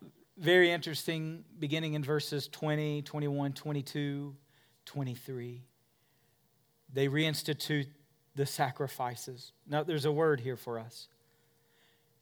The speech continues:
You'll note how they threw the blood on the altar. Now, why is this so significant?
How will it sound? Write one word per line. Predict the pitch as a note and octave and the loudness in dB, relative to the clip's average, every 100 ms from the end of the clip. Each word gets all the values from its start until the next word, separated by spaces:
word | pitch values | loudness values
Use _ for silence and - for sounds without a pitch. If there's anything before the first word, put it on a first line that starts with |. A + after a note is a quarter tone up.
| - | -8
You'll | C#3 E3 E3 | 2 4 6
note | E3 D#3 C3 - - _ _ _ | 6 6 4 -2 -20 _ _ _
how | - D#3 | -2 0
they | C#3+ C#3 | 2 2
threw | - D3+ | 0 -2
the | C3 | -2
blood | B2 C3+ C#3 C3+ | 0 2 4 2
on | C3 | 0
the | B2+ | -2
altar. | B2 A#2+ A2+ C3 C3+ _ _ _ _ _ _ - - | -2 -4 -4 -14 -18 _ _ _ _ _ _ -20 -14
Now, | - D3+ | -4 4
why | E3 F3+ | 6 6
is | E3+ D3+ | 4 -2
this | C#3 | -4
so | - C#3 | -2 -2
significant? | - C#3 C3 B2 B2+ A#2+ B2 | -2 -6 -6 -6 -10 -12 -18